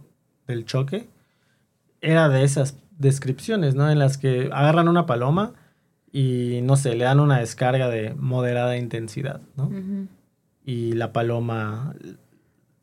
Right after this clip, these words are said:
Speaker 1: la recibe, es como, ah, ok, no, digamos que pica un, pica una tecla, le dan la descarga, ¿no? Es como, ay, ay, ay, no,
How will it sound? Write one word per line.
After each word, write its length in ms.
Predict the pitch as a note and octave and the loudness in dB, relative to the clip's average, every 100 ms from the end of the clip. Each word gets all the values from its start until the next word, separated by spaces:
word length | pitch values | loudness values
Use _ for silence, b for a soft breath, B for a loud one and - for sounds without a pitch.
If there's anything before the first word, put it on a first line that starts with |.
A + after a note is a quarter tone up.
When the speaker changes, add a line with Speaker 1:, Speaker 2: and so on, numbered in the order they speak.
| - | -8
Speaker 1:
la 200 | C#3 C3 | 0 0
recibe, 360 | B2 A2+ E3 E3+ | 0 -2 2 4
es 80 | C#3 | 4
como, 160 | B2+ A#2+ | 2 4
ah, 80 | C#3+ | 4
ok, 120 | D3 C3+ | 4 2
no, 180 | C3 C3 | 0 0
digamos 320 | C3+ C#3+ D#3 | 4 4 4
que 360 | D3 B2+ - - _ _ _ _ | 2 -2 -4 -12 _ _ _ _
pica 220 | F3 F#3+ | 2 4
un, 260 | F3+ D#3 C#3 | 4 2 0
pica 180 | F3+ F3 | 2 4
una 200 | E3 C3+ | 4 2
tecla, 420 | D#3+ F#3 A#3+ B3+ b b b b _ _ | 0 0 -2 -4 b b b b _ _
le 140 | B2+ C3+ | 2 6
dan 180 | C#3+ | 8
la 80 | D3 | 6
descarga, 440 | B2 - B2+ A#2 B2 | 2 0 0 0 -4
¿no? 40 | |
Es 60 | C3+ | -6
como, 160 | A#2+ A#2 | -4 -2
ay, 260 | B2+ C#3 | 0 2
ay, 140 | B2 A#2 | 0 -4
ay, 160 | B2 | -6
no, 140 | A2+ | -8